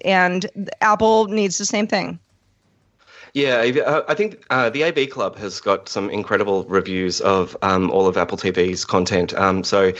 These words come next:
Speaker 2: if you are interested, uh, I think they've, they've written up some of the best stuff so far. Um, and they haven't been particularly kind to most of the shows that, um, that Apple have launched. Um, although they, they do say For All Mankind is, um, absolutely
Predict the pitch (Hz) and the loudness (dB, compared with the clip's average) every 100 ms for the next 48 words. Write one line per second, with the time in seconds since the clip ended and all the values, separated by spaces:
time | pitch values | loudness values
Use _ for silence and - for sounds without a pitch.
0 | - - 113 120 123 113 113 113 - 98 | -10 -4 0 2 4 4 0 -4 -2 -2
1 | 92 95 85 104 110 98 - - 113 117 | 0 0 0 -2 -2 -2 -4 -4 -2 0
2 | 131 104 - 98 95 92 92 - 92 - | 0 0 -2 -4 -4 -4 -6 -2 -2 -2
3 | - - 101 - 95 90 - - - - | -10 -2 -2 0 -2 -2 -6 -20 -20 -6
4 | 104 104 107 107 123 143 156 220 214 185 | 2 2 4 2 4 2 2 0 0 0
5 | 170 147 _ - - 143 165 - 175 165 | -2 -4 _ -18 -10 -8 -6 0 0 2
6 | 170 160 156 160 196 - - 170 151 156 | 0 0 2 2 0 -2 -4 0 2 0
7 | 160 165 151 165 180 - 143 - 135 135 | -2 0 2 0 -2 0 0 2 2 2
8 | 135 131 127 143 127 127 147 - - - | 2 0 0 0 0 2 2 0 -12 -18
9 | - - - 139 156 156 170 165 160 165 | -18 -14 0 2 4 2 2 2 2 2
10 | 123 156 190 190 175 147 143 135 131 123 | 2 0 0 0 0 2 2 2 2 0
11 | - 120 107 92 80 95 104 101 98 92 | 0 0 0 -2 -8 -6 -2 0 -2 -2
12 | - 98 95 - 110 110 101 90 98 | 0 2 2 0 -2 0 0 2 0